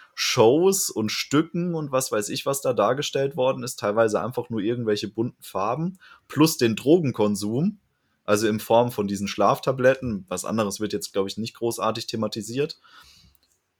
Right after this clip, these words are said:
Und dann aber diese absoluten Gewaltexzesse, die man, äh,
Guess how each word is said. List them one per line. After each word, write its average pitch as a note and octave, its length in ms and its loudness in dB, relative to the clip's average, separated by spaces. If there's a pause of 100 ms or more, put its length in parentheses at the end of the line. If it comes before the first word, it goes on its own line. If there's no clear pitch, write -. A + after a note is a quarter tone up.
(100)
Und B2 600 6 (400)
dann D#3+ 240 8
aber B2+ 400 4
diese A2+ 360 -2
absoluten C3 500 -2
Gewaltexzesse, G2 1000 2
die G2 140 -6
man, G2 400 -2
äh, G2 360 2